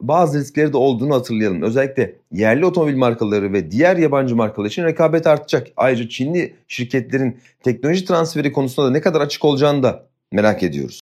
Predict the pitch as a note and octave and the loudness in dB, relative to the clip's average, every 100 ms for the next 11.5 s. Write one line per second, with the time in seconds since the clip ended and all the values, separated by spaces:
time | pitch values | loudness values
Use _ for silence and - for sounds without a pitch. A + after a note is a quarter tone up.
0 | _ C#3 C3 C#3+ D3 C#3+ D#3+ D#3 C#3 C#3 | _ -6 -2 0 0 0 0 0 -2 -2
1 | C3 B2+ C#3+ C3+ B2+ C3 A2+ B2 B2 A#2+ | -2 2 2 2 0 0 0 -2 0 -2
2 | D#3+ B3+ B3+ _ - - G#3 C3+ G3+ F#3 | 0 -2 -2 _ -2 0 2 4 4 4
3 | F#3 B2 C#3 D#3+ D#3 D3 - E3+ D#3+ D#3 | 2 -2 0 0 0 -2 -2 0 2 2
4 | E3 D#3 B2 G#2+ G2+ F#2+ F2+ F2+ F#2+ G2 | 2 4 4 2 0 -2 -4 -4 -4 -2
5 | D#3+ F#3+ F#3 _ - A2+ C3+ B2+ A#2 A#2+ | -2 -4 -6 _ -2 0 2 2 4 4
6 | C#3 C3 C3+ B2+ A#2 G#2+ A2+ A2 - - | 2 0 0 0 0 0 -2 -2 -6 2
7 | F3 D#3+ A#2+ B2 - A2+ A#2+ A#2 D#3 C#3+ | 2 4 2 0 -2 0 0 2 0 0
8 | B2+ B2 B2 D#3 - E3 F3 E3+ F3 E3 | 0 2 0 0 -2 -2 -2 -2 0 2
9 | E3 F#3 F#3 _ _ - G#2+ B2+ D3 D3 | 2 0 -4 _ _ -12 -4 -2 -2 0
10 | A2+ B2 - B2+ E3+ D3 - A#2+ A#2 G#2+ | 0 0 -2 -2 0 0 0 -2 0 -2
11 | - D3+ D3+ E3 F3 | -2 -2 -2 -4 -6